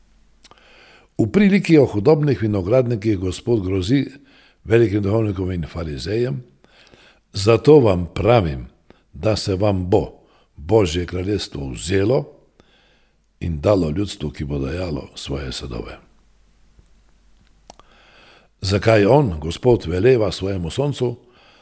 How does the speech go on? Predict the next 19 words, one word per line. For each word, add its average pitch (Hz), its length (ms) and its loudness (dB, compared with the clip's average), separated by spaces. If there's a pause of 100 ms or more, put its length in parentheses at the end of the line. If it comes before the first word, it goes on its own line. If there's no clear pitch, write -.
(280)
da 80 120 -10
vzhaja 82 640 0
nad 82 200 -10
hudobnimi 85 580 -4
in 76 100 -10
dobrimi, 135 460 -4 (880)
ter 78 180 -10
pošilja 92 720 -2
dež 87 340 0 (1600)
pravičnim 90 640 -2 (760)
in 71 240 -6
krivičnim? 64 580 -4 (2250)
Odnos 117 440 2
do 113 140 2
drugih 113 420 2
verstev 92 540 -2 (420)
je 82 140 -6
tu 90 180 -2
pomembno, 85 640 -6